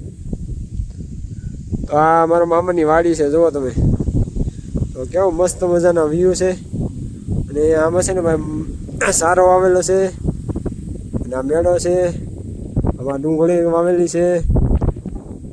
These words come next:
આ બાજુ બાજરી વાવી છે. અને આ શેણા વાવેલા છે આમાં. આ શેણા વાવેલા છે આ બધીમાં.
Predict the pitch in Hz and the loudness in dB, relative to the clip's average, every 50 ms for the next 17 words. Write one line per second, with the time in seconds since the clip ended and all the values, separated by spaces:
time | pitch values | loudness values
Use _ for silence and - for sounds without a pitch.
0 | - - - - - - - - - - - - - - - - - - - - | -12 -12 -12 -14 -14 -14 -16 -16 -16 -14 -14 -14 -14 -14 -14 -14 -12 -10 -10 -10
1 | - - - - - - - - - - - - - - - - - - - 131 | -10 -12 -12 -14 -14 -12 -10 -10 -8 -6 -6 -6 -6 -6 -8 -8 -10 -8 -8 -6
2 | 139 143 147 147 147 147 143 156 160 165 175 170 180 175 175 180 180 180 175 180 | -2 -2 0 0 0 0 0 2 2 2 4 4 4 4 4 4 4 2 2 0
3 | 175 180 185 185 175 165 - - - - - - - - - - - - - - | 0 0 0 0 0 -2 -6 -10 -8 -8 -8 -8 -8 -8 -8 -8 -8 -10 -10 -12
4 | - - - 135 139 143 151 160 151 - 180 196 196 185 165 165 170 170 165 156 | -12 -8 -4 -2 0 2 2 2 2 2 4 4 4 6 6 6 4 4 4 4
5 | 147 135 120 113 139 127 120 120 117 113 107 - - - - - 123 123 - - | 2 2 0 -2 -2 -2 -2 -4 -6 -8 -8 -8 -10 -10 -10 -10 -10 -8 -4 -2
6 | 160 165 160 156 143 139 139 139 135 131 127 127 123 120 120 123 117 120 117 110 | 0 2 2 2 2 2 0 0 0 -2 -4 -6 -6 -8 -6 -6 -6 -6 -6 -8
7 | 110 - | -8 -10